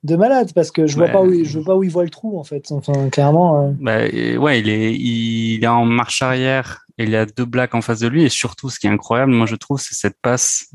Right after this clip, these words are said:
Speaker 2: pour Jaminet, euh,
Speaker 1: Ouais.
Speaker 2: à l'aveugle. C'est-à-dire que,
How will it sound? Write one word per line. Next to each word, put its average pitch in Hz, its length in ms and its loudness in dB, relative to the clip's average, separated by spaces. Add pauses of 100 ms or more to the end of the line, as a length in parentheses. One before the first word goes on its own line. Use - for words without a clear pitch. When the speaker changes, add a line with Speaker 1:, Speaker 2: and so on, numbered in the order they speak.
Speaker 2:
pour 113 180 0
Jaminet, 113 640 0 (260)
euh, 120 400 2
Speaker 1:
Ouais. 156 80 2
Speaker 2:
à 117 80 0
l'aveugle. 113 520 -2 (220)
C'est-à-dire 113 480 -6
que, 107 680 -4